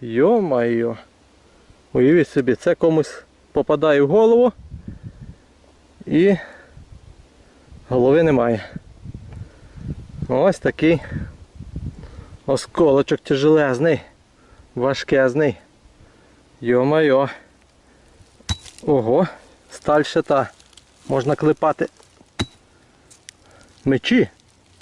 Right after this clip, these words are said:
Мечі на орава перекувати в кузні. Потужний сигнал,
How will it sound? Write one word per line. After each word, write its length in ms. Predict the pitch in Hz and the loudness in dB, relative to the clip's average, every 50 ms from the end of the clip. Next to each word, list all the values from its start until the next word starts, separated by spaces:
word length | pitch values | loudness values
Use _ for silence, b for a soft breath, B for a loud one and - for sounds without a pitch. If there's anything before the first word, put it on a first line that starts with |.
| b b b b b b b b b b b b b b _ - _ - - - - - - - - - - - _ _ _ _ - _ - | b b b b b b b b b b b b b b _ -20 _ -20 -20 -20 -20 -20 -20 -20 -20 -20 -20 -20 _ _ _ _ -20 _ -8
Мечі 320 | - 131 123 - - 185 196 | -6 -6 -4 -2 0 2 4
на 160 | 196 190 180 | 4 4 4
орава 480 | 185 185 196 190 165 135 123 120 - - _ _ _ _ b b b b b b b b b _ | 4 4 4 2 2 2 0 -2 -4 -12 _ _ _ _ b b b b b b b b b _
перекувати 800 | _ 143 131 135 127 - - 147 139 139 139 131 120 - - 120 - - | _ 0 2 2 0 0 0 0 2 2 2 0 -2 -4 -8 -12 -14 -16
в 40 | - | -14
кузні. 380 | - 135 131 123 107 127 127 - - _ _ _ _ _ b b b b b b b b b b b _ _ | -4 0 0 0 0 -2 -8 -10 -12 _ _ _ _ _ b b b b b b b b b b b _ _
Потужний 460 | - - - - 143 143 143 143 165 147 | -16 -10 -2 2 4 4 4 2 0 -2
сигнал, 460 | - - 156 135 151 151 139 127 | -2 -2 -2 0 0 0 0 -2